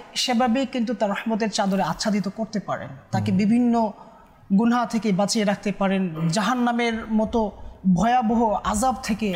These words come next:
Speaker 1: মুক্ত করতে পারেন। যেমনটি হযরত সাইয়্যিদুনা ঈসা রুহুল্লাহ আলা নবিয়িনা আলাইহি সালাতু ওয়াস সালাম একটি কবরের পাশ দিয়ে যাচ্ছিলেন, যেখানে আযাব হচ্ছিল।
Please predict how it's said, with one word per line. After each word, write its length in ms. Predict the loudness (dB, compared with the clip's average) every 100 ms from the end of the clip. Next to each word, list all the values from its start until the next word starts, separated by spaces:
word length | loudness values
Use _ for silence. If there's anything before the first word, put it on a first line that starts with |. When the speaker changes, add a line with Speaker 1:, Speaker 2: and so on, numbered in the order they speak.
| 0
Speaker 1:
মুক্ত 220 | -2 -2
করতে 280 | -2 -2 -4
পারেন। 300 | -4 -4 -4 -8 -16 -20 -20 -20 -20 -20 -20 -20 -14 -4
যেমনটি 300 | -2 0 0
হযরত 260 | 0 0
সাইয়্যিদুনা 440 | -2 -2 2 2 2
ঈসা 340 | 0 2 0
রুহুল্লাহ 440 | 0 0 0 2
আলা 260 | 0 0 0
নবিয়িনা 380 | 2 2 2 0
আলাইহি 340 | 0 0 0
সালাতু 400 | 0 0 0 0
ওয়াস 120 | 0
সালাম 260 | 0 0 0 -4 -12
একটি 200 | -4 -4 0
কবরের 360 | 0 2 0 -2
পাশ 360 | -2 0 2
দিয়ে 280 | 2 2 0 -6 -18 -4 0
যাচ্ছিলেন, 560 | 0 -2 -4 -6 -8 -14 -16 -20 -20 -20 -16 -16 -14 -16 -18 -20 -6
যেখানে 300 | -4 -2 -2
আযাব 500 | 0 -2 -2 0 0
হচ্ছিল। 560 | 0 -2 -2 -4 -6